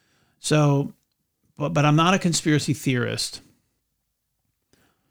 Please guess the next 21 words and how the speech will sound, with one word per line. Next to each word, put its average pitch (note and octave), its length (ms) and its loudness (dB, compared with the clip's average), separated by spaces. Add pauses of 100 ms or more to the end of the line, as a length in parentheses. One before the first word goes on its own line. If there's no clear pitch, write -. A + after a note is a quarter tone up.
(140)
But C#3+ 140 2
I'm D#3 100 8
gonna F3+ 180 6
tell D3+ 200 6
you B2 240 4
that B2 280 0
is, C#3 300 2
it D3+ 140 4
is B2+ 240 0 (800)
s-, - 260 -2 (100)
something E3 720 2 (800)
for D#3 120 -2
this D#3+ 260 4
place, D#3+ 460 2
for - 220 -4
the, C#3+ 80 -6
for - 100 -2
a C3 80 4
place - 300 2
like D#3 160 2
this - 440 -4